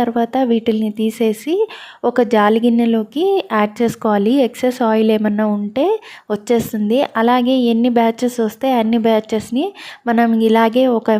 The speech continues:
వన్ మినిట్ లోపలే వేగిపోతాయి ఇవి, ఆయిల్ హీట్గా ఉంటే. ఇలా అటుకులంతా వేయించేసుకున్న తర్వాత హాఫ్ కప్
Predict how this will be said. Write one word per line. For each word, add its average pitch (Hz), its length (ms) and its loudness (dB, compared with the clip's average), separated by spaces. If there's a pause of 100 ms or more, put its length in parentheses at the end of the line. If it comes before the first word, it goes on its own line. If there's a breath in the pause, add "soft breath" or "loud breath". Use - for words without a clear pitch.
(120)
వన్ 214 240 2
మినిట్ 247 340 0
లోపలే 233 340 2 (140)
వేగిపోతాయి 208 640 0
ఇవి, 220 180 0 (320)
ఆయిల్ 226 220 4 (100)
హీట్గా 214 360 2 (100)
ఉంటే. 196 280 -2 (300)
ఇలా 254 140 0 (120)
అటుకులంతా 247 680 0 (140)
వేయించేసుకున్న 220 640 0 (100)
తర్వాత 208 400 0 (160)
హాఫ్ 226 340 0
కప్ 254 200 -2